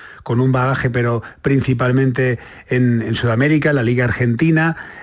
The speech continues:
eh, en este caso en el cacique Medina también con aventura en su país, en Uruguay y en Brasil,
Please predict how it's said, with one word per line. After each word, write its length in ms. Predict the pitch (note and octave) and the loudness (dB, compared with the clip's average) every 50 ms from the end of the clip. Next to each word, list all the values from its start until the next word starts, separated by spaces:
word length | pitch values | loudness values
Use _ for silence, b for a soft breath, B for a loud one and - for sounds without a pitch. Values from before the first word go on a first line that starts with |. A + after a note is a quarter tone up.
| B - | B -6
eh, 160 | C3 A#2+ A#2 B2 | -4 -2 0 0
en 80 | C3 | 0
este 220 | C#3 B2 - C#3 C3 | 0 0 0 0 -2
caso 180 | C#3+ A2 C3+ | 0 0 0
en 60 | C#3 | 0
el 60 | C3+ A#2+ | 0 0
cacique 320 | A#2 G#2+ - C#3 C3 C3+ | -2 -2 -2 -2 -2 0
Medina 340 | B2 B2+ A#2+ B2+ C3+ C3 C3 | 0 0 2 2 2 2 2
también 300 | B2 B2+ A#2+ B2 C3 B2 | 0 0 0 0 0 0
con 340 | - B2+ B2+ B2 B2 A#2+ A2+ A#2+ | 0 0 0 2 0 0 -2 -2
aventura 380 | A#2 A#2 A#2 A2+ A2 C3+ B2+ B2 | -2 -2 0 0 0 0 0 0
en 40 | A2+ | 0
su 140 | - B2 | -2 -2
país, 240 | A2+ A#2+ B2 B2 - | 0 0 0 0 0
en 80 | B2+ B2 | 0 0
Uruguay 580 | A#2+ A#2 A2+ A#2 C3 C3+ C3+ C3 B2+ A2 - - - | 2 2 2 2 2 2 2 2 2 0 -2 -4 -2
y 100 | B2 B2 | 0 2
en 80 | A#2 | 2
Brasil, 540 | A#2 A#2 A#2 A2 - - E3+ F#3 F#3 F3 | 2 0 0 -2 0 0 2 2 2 0